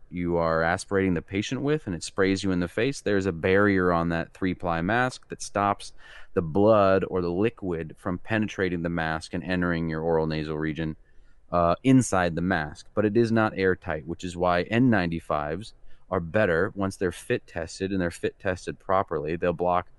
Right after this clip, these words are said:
ninety-five percent of point three micron particles or smaller, which the virus is smaller than point three microns,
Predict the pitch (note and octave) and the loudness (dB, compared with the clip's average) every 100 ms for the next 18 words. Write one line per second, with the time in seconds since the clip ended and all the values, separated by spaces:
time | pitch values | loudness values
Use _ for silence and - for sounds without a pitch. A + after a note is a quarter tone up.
0 | - - - F2+ G2+ A#2 G#2 G2 G2 F#2+ | -20 -16 -4 0 2 2 0 0 0 -2
1 | G2 - F2+ F2+ - - G#2 - - G#2 | -6 -6 -4 -4 -4 -2 -2 -2 -2 0
2 | F#2 E2+ F2 - E2+ E2+ E2+ - - F#2+ | 0 0 -4 -4 -4 -4 -8 -14 -2 2
3 | F#2 - F#2 F2 E2 D#2+ - A#2+ A#2+ D#2 | 2 0 -4 -2 -4 -6 -2 2 2 2
4 | D#2+ A2 - - - F#2+ - E2 F2 E2+ | -4 -6 -14 -12 -2 -2 -2 -2 2 4
5 | F2 F2 - D3 D3+ - G2 E2 D#2 D#2+ | 4 2 2 4 4 0 0 0 0 -4
6 | D#2+ - D#2+ C2 E2 D#2 D2+ D#2+ - E2+ | -4 -6 -6 -6 -8 -6 -6 -8 -8 -6
7 | F2+ | -6